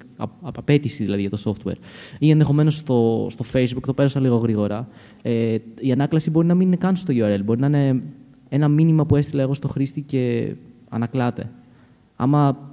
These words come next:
σταματήσω την ανάκλαση, δεν θα δουλεύει το Facebook, γιατί δεν μπορώ να δείξω μηνύματα. Σε αυτή την περίπτωση, το μυστικό και η ανάκλαση είναι ίδιος τύπος δεδομένων. Άρα η απάντηση είναι ότι άμα θέλω να έχω μια αξιόλογη εφαρμογή οποιασδήποτε μικρής πολυπλοκότητας, δεν μπορώ να αρνηθώ το ότι θα υπάρχει ανάκλαση.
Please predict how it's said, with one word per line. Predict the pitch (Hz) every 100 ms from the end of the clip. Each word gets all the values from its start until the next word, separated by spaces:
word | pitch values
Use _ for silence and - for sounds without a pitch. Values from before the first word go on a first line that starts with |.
| -
σταματήσω | - - 127 131
την | 151
ανάκλαση, | 131 139 156 151
δεν | 151
θα | 151
δουλεύει | 147 147
το | 147 -
Facebook, | 147 - 110
γιατί | 113
δεν | 120 131
μπορώ | 123
να | 135
δείξω | 127 131 135
μηνύματα. | 123 131 104 - - - -
Σε | -
αυτή | 113
την | 123
περίπτωση, | 131 135 147 - 135 120 120
το | 117
μυστικό | 113 117 139
και | 139 131 117 110 101 - - - - _
η | - 117
ανάκλαση | 123 135 147 147
είναι | 151 151 143
ίδιος | 139 135
τύπος | 110 101 95
δεδομένων. | 90 92 92 90 92 104 - - _ _ _ _ _ -
Άρα | - 131
η |
απάντηση | 135 131 139 -
είναι | 151
ότι | 151 156 147 139 131 - -
άμα | 127 151 151
θέλω | 156
να | 147
έχω | 147
μια | 143 143
αξιόλογη | 135 139 135 139
εφαρμογή | 131 120 123 131
οποιασδήποτε | 139 139 131 120 131 147 131
μικρής | 120 123 120
πολυπλοκότητας, | 127 110 110 127 135 151 135
δεν | 156
μπορώ | 135
να | 110 107 98 98
αρνηθώ | 98 104 104 - 107
το | 95
ότι | -
θα | - 98
υπάρχει | 95 92 92
ανάκλαση. | 95 92 95 -